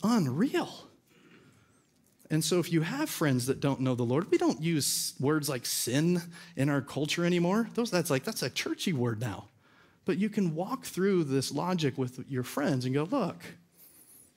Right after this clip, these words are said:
here's the situation, man. You're,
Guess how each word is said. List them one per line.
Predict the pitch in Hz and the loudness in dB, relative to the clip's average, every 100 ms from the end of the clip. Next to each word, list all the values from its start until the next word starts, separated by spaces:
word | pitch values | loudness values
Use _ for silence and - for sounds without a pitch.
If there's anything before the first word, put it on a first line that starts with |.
| _ | _
here's | - - 214 208 | -12 -2 -2 0
the | 185 | -2
situation, | - 180 180 - 285 - 120 117 | -2 -2 -2 2 2 2 2 0
man. | 120 294 277 - - - - _ _ _ | 2 2 0 -2 -16 -20 -20 _ _ _
You're, | - 139 143 160 233 | -12 -10 -2 0 0